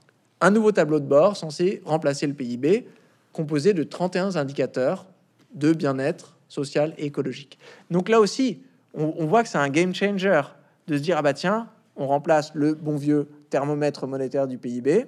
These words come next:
par un tableau de bord avec plusieurs indicateurs qui nous permettra de naviguer cette transition et de prendre des choix politiques qui soient pas plus de P I B ou moins de P I B, parce que au final, entre macroéconomistes, ça peut être un débat intéressant théorique,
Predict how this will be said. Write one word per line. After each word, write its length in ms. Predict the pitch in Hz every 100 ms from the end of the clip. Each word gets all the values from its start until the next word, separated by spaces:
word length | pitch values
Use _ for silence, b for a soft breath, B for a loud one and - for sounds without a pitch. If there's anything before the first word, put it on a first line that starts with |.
| - _ b b b b b _
par 380 | 143 165 190 135
un 60 | 123
tableau 300 | 175 160 143
de 40 |
bord 380 | 123 135 - _ 160
avec 240 | 147 156
plusieurs 280 | 160 156 147
indicateurs 520 | 135 127 123 185 214
qui 100 | 156
nous 80 | 135
permettra 680 | 143 135 127 175 220 240 B B 143
de 100 | 139
naviguer 520 | 160 208 180 180 220
cette 180 | - -
transition 580 | - 147 139 - 208 - b b b
et 80 | 165
de 80 | 175
prendre 240 | 180 226
des 80 | 180
choix 240 | - 196
politiques 560 | 175 151 143 214 240 - b b b b b
qui 160 | 190
soient 280 | 170 175 139
pas 320 | 175 208 247 - b b -
plus 200 | 220 185
de 120 | 170
P 140 | 170
I 80 | 165
B 60 | 151 226
ou 60 | 175
moins 200 | 170 160
de 60 |
P 120 | 160
I 120 | 160 170
B, 200 | 190 165
parce 200 | 127 -
que 180 | 131 - -
au 20 |
final, 320 | - 175 160 143
entre 200 | 143 156
macroéconomistes, 800 | 143 143 151 147 147 156 151 -
ça 160 | - 139
peut 100 | 139
être 100 | 139
un 80 |
débat 200 | 131 131
intéressant 460 | 127 127 127 127 135
théorique, 540 | 139 131 135 220 226